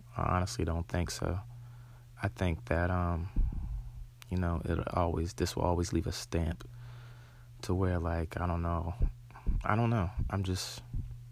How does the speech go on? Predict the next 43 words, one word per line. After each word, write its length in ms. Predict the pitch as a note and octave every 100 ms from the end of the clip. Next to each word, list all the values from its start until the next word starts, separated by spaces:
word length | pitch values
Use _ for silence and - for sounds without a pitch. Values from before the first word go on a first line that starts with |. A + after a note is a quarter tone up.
| - - - - - - - - - -
I'm 80 | F#2
curious 360 | - G#2+ G#2 -
how 120 | F2+
it's 100 | F2
gonna 180 | F2+ E2+
work 260 | F2 E2+
out. 240 | F2+ E2 - - -
I'm 60 |
curious 360 | F#2+ G2 F2+ E2+
how 400 | F2+ F2+ E2+ F2+ -
we, 320 | F2+ F2 E2+ A2 -
we 140 | F2
bounce 280 | D#2+ E2+ C#2
back 300 | - E2 -
from 160 | F#2
this 400 | F2+ E2+ - - - - - - - - -
to 120 | - F2
where 560 | F#2 F#2 F2 E2 F#2+ - - - - - - - - - -
the 80 | F#2
workflow 720 | F2 F2+ - - F2 F2 F2 F#2 G#2 -
and 440 | F2 F2 E2+ F2 - - - - - - -
I, 140 | G2+ -
I 120 | G2
do 200 | G2 A2+
think 220 | A2+ G2+
we'll 120 | F2 F2+
get 140 | F2+
back 160 | E2+ -
to 100 | F2+
working 340 | F2 F#2+ G2
again, 280 | F#2+ G2+ F#2+
but 100 | F2+
I'm 100 | F2+
curious 320 | - F2+ -
how 200 | - F2
it's 120 | E2+
gonna 180 | - E2
be 200 | F2 F2
to 100 | -
the 80 | E2
level 280 | E2+ E2+ E2
of, 60 |
like, 360 | E2+ E2+ E2+